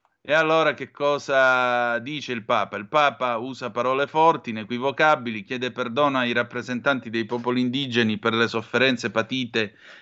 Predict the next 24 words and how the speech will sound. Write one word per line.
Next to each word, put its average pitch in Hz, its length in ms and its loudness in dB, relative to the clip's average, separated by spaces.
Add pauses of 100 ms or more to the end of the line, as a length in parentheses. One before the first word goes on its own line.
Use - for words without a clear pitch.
nelle 147 240 4
cosiddette 147 680 0
scuole 139 380 2
residenziali 143 840 0
istituite 113 600 -4
dal 107 180 -2
governo 110 420 2
e 107 60 -4
gestite 110 460 -4
dalle 104 300 0
chiese 110 240 -2
cristiane 165 720 4 (400)
per 143 160 0
rieducare 156 600 4
secondo 131 360 -6
i 127 60 -6
canoni 127 400 -2
occidentali 127 640 -2
i 107 80 -8
giovani 120 380 0
nativi 113 400 -4
strappandoli 101 760 -2
dalle 95 280 -4
famiglie. 92 560 -12